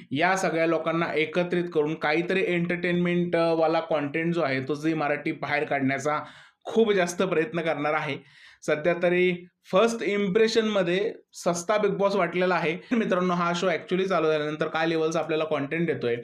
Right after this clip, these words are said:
हे कंटेस्टंट घरामध्ये कसे रिॲक्ट करणार आहेत, या सगळ्या गोष्टी पाहण्यासारख्या इंटरेस्टिंग असतील. कारण काही काही कंटेस्टंट यातले मला चांगले वाटतं. गायत्री तातार,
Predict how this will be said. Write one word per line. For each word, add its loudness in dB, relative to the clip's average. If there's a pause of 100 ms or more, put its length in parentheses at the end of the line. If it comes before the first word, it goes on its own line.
(260)
हे 0
कंटेस्टंट -2
घरामध्ये 0
कसे -2
रिॲक्ट 0
करणार 0
आहेत, -2 (360)
या -2
सगळ्या 0
गोष्टी -4
पाहण्यासारख्या -2
इंटरेस्टिंग -2
असतील. -4
कारण -2
काही -2
काही -2
कंटेस्टंट -2
यातले -2
मला -4
चांगले -2
वाटतं. -2
गायत्री 0
तातार, -2